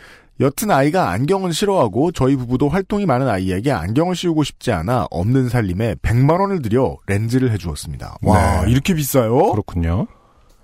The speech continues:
Speaker 1: 아이는 안경을 안 써도 된다는 점에 아울러 렌즈에 대한 거부감이 거의 없어서 다행이다 싶었습니다.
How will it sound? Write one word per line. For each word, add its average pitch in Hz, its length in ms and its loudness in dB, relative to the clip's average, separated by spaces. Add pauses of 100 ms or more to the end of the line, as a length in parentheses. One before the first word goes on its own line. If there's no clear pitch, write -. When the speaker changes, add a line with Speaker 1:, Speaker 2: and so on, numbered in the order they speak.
(440)
Speaker 1:
아이는 156 520 0
안경을 156 460 0
안 135 100 0
써도 160 220 -6
된다는 139 340 -2
점에 131 360 0
아울러 120 440 0
렌즈에 120 400 0
대한 131 220 -2
거부감이 143 540 -4
거의 110 260 0
없어서 90 640 -4 (300)
다행이다 95 540 -2
싶었습니다. 87 960 -4